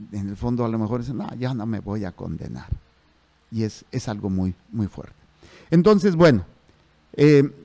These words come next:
regresamos. "Siervo por quien aportar fielmente el derecho,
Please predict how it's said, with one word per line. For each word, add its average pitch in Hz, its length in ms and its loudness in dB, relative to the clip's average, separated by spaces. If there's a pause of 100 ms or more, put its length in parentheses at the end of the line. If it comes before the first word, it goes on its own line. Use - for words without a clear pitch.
(280)
regresamos. 160 680 2
"Siervo 196 560 2
por 151 200 4
quien 147 440 2
aportar 175 960 2 (260)
fielmente 165 640 4
el 147 120 4
derecho, 156 540 2